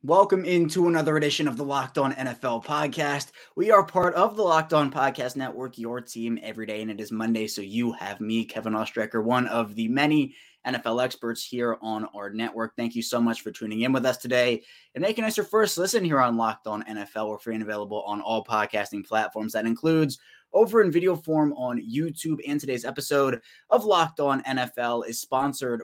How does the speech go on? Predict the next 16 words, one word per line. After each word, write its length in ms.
by 360
BetterHelp. 600
It's 120
not 160
a 40
crisis 380
line. 220
It's 120
not 200
self-help. 480
It's 100
professional 440
therapy 360
done 180
securely 440
online, 500